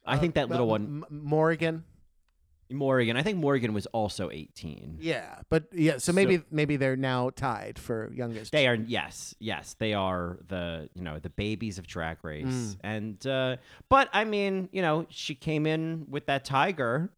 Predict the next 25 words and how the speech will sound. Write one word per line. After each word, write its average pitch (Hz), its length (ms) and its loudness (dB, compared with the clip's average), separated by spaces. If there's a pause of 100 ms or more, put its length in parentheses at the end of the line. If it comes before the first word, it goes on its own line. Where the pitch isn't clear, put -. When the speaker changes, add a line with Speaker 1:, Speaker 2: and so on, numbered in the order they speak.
Speaker 1:
you 123 160 -4
know? 147 380 -2
Speaker 2:
Oh, 139 280 4 (140)
who's 117 240 -4
apparently 127 460 0
the, 113 240 -2 (880)
w-, 107 160 -12
w-, 117 160 -4
the 107 60 -4
mascot 151 640 0 (240)
of 143 120 -4
season 139 280 2
Speaker 1:
Yeah, 104 60 2
Speaker 2:
two? 160 120 4
Speaker 1:
the, 156 320 4
Speaker 2:
Yeah. 139 160 -4
Speaker 1:
the 123 120 4
Ornacia 110 840 2
of 87 100 -8
season 95 380 -4
two. 107 240 -2
Her 101 100 -2
name 101 160 -4
is 92 160 -8
Lolita. 90 600 -8